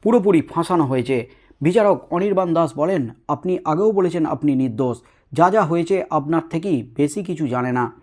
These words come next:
যা যা প্রমাণ এসেছে তার ভিত্তিতে বিচার হয়েছে, আপনাকে বলার জন্য তিন ঘন্টা সময় দেওয়া হলো,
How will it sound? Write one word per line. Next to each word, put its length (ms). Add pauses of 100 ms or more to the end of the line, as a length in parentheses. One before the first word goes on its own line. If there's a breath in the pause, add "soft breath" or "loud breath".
(340 soft breath)
যা 160
যা 100
প্রমাণ 320 (100)
এসেছে 360
তার 200
ভিত্তিতে 380
বিচার 280
হয়েছে, 400 (260 soft breath)
আপনাকে 360
বলার 300
জন্য 280
তিন 260
ঘন্টা 300 (120)
সময় 240
দেওয়া 180
হলো, 260